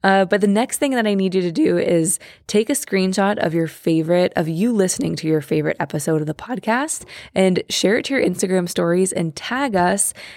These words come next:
and let us know why you love the podcast and why that was your favorite episode. And when you do that, not only is it an amazing way to spread this podcast far and wide and really help with our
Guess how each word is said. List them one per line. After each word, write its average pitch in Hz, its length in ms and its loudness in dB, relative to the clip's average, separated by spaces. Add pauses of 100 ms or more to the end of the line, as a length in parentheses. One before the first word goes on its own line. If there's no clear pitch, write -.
(120)
and 180 220 4
let 185 160 2
us 285 180 -2
know 220 600 0
why 190 320 0
you 330 160 4
love 302 160 0
the 262 80 -2
podcast 214 760 -2
and 175 260 0 (140)
why 165 200 2
that 180 160 0
was 156 100 -2
your 156 100 -2
favorite 151 460 -4
episode. - 640 -8 (480)
And 185 260 2
when 185 220 2
you 190 100 2
do 196 200 2
that, 170 300 2
not 175 200 0
only 180 380 -2
is 165 160 0
it - 260 0
an 170 140 -2
amazing 165 500 -2
way 156 460 2
to 156 420 0
spread 165 540 0
this 160 260 -2
podcast 185 680 -4
far 165 320 0
and 156 120 -4
wide 160 400 -2
and 170 200 -2
really 170 220 2
help 170 320 -2
with 180 140 -2
our 156 320 0